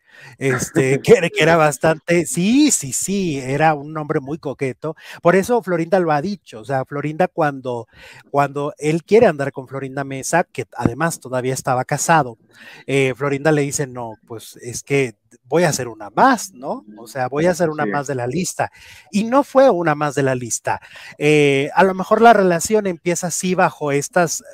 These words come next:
Speaker 1: condiciones de, de, ah, bueno, pues es que está casado y, bueno, pues se le tachó en su momento en aquella época, porque además era, acuérdate que era muy mal visto eso, y se le tachó
Speaker 2: Sí.
Speaker 1: de lo peor a la pobre de Florinda, efectivamente, ¿no? O sea, sí,
Speaker 2: Claro.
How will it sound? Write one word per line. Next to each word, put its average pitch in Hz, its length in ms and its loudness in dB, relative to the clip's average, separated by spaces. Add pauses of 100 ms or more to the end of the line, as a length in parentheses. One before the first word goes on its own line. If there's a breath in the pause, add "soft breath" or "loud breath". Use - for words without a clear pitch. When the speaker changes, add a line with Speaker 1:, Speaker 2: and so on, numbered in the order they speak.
Speaker 1:
condiciones 160 800 -2
de, 131 320 -4 (420)
de, 165 220 -2
ah, 226 220 4
bueno, 254 240 2
pues 135 200 -10
es 127 120 -12
que - 80 -14
está - 180 2
casado 196 680 6
y, 147 180 -2
bueno, 135 280 -2
pues - 120 -20
se 135 60 -6
le 131 120 -4
tachó 135 340 -6
en 160 80 -8
su 151 120 -14
momento 139 520 -4 (360 loud breath)
en 147 160 2
aquella 170 420 4
época, 165 340 0
porque 131 260 -8
además 131 280 -4
era, 147 260 4
acuérdate 156 400 -2
que - 120 -8
era 135 140 0
muy 139 220 -14
mal 135 200 -4
visto 135 420 -10
eso, 139 340 -6 (500)
y 170 80 -4
se 156 140 2
le 147 100 2
tachó 139 280 0
Speaker 2:
Sí. 160 40 2
Speaker 1:
de 165 100 4
lo 151 220 -2
peor 147 360 0
a 160 60 4
la 131 120 0
pobre 143 260 -2
de 151 60 -2
Florinda, 151 560 -2 (440 soft breath)
efectivamente, 185 920 0
¿no? 185 240 -12 (580)
O 139 120 -12
sea, 131 220 -2
sí, 214 220 2
Speaker 2:
Claro. 101 340 2